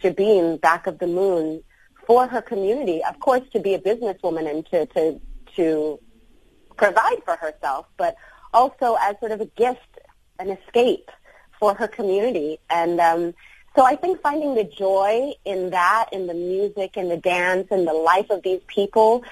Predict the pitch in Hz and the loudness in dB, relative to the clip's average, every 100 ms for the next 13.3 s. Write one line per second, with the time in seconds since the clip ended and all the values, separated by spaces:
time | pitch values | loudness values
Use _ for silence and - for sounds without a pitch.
0 | - - 196 - 220 214 220 202 - 190 | -10 -2 -2 2 4 6 6 2 2 0
1 | 196 196 185 185 185 180 175 170 175 - | 2 -2 -6 -6 -4 -2 0 -2 -4 -10
2 | _ _ _ _ _ _ _ - 139 - | _ _ _ _ _ _ _ -10 -6 -2
3 | - - 220 262 403 208 170 - 180 165 | -4 -2 4 4 4 -2 -4 -4 -4 -2
4 | 160 - 233 247 143 143 - 180 180 180 | -2 0 4 6 4 -2 -6 -6 -6 -8
5 | - - 277 247 240 208 202 208 196 180 | -10 -4 -2 -2 -4 -8 -6 -6 -8 -10
6 | 143 208 226 160 160 160 156 185 190 247 | -10 -8 -6 -6 -8 -8 -4 2 2 0
7 | - 185 151 - - _ _ _ _ _ | -8 -2 -2 -2 -14 _ _ _ _ _
8 | _ 190 190 180 175 165 180 170 208 208 | _ -4 -2 -2 -2 -4 -6 -4 -2 -2
9 | 208 196 196 - - 185 180 185 165 185 | -4 -4 -10 -6 0 2 2 -4 -4 -4
10 | 165 160 _ _ _ - 170 180 - 185 | -4 -6 _ _ _ 2 2 2 -2 0
11 | 151 151 - - 170 160 160 160 175 185 | 0 0 -6 -10 -6 -2 0 2 2 2
12 | 165 151 135 - 143 - 285 180 151 147 | -2 -4 -6 -8 -14 -6 -2 0 0 -4
13 | 156 165 | 0 0